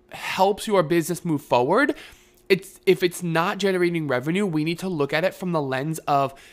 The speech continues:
is this something that needs to be done now? Is this something that I can delegate, something I can automate, something I can eliminate,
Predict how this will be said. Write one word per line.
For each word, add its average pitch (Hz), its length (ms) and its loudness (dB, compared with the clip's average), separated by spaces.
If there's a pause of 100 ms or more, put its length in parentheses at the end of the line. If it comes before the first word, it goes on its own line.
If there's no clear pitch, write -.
(160)
is 196 220 2
this 214 160 -2
something 202 220 -2
that 180 80 -2
needs 175 180 -4
to 175 60 -10
be 165 100 -6
done 135 360 -2
now? 127 500 0 (280)
Is 156 120 4
this 180 100 4
something 170 220 -2
that 143 80 2
I 135 40 0
can 131 200 -10
delegate, 160 540 0
something 160 280 -6
I 139 80 -14
can 131 160 -12
automate, 185 500 0
something 160 260 -6
I 131 60 -8
can 131 160 -14
eliminate, 180 720 -2